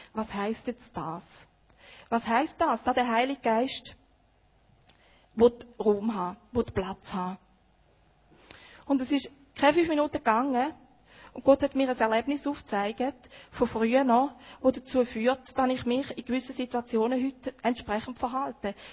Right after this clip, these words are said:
wo wiederum mit dem zu tun hat, was ich am Anfang geschildert habe, wie, wann ich eine harte Woche hatte. Also Sachen, die ich heute lebe,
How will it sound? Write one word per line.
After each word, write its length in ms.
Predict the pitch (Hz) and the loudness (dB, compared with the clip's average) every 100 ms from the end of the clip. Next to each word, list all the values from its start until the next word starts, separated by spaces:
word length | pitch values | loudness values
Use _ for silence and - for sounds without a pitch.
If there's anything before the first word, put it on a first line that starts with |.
| - | 2
wo 140 | 254 | 2
wiederum 360 | 247 254 277 302 | 4 2 2 0
mit 160 | 320 | 0
dem 200 | 254 277 | 0 0
zu 120 | - | -8
tun 220 | - 240 254 | -2 0 2
hat, 180 | 240 - - - - | 0 -4 -16 -18 -2
was 120 | 254 | 0
ich 160 | 262 240 | 0 0
am 140 | 226 | 2
Anfang 280 | 208 233 254 | 2 0 -4
geschildert 600 | - 214 240 247 262 - | -2 -4 -4 -6 -8 -6
habe, 200 | 220 269 - - - | -6 -6 -12 -10 -2
wie, 280 | 247 - - | -2 -2 -6
wann 180 | 233 254 | -4 -4
ich 100 | 269 | -4
eine 120 | 262 | -4
harte 240 | 262 269 | -4 -6
Woche 280 | 262 285 - - | -6 -6 -10 -8
hatte. 400 | 208 196 185 - _ _ _ _ _ _ _ - - - | -6 -6 -8 -10 _ _ _ _ _ _ _ -20 -20 -2
Also 200 | 254 240 | 0 0
Sachen, 380 | 226 233 - 320 | 2 2 4 4
die 100 | 277 | 4
ich 140 | 262 226 | 2 0
heute 340 | 294 - 226 | 0 0 0
lebe, 360 | 220 - 226 | 2 4 2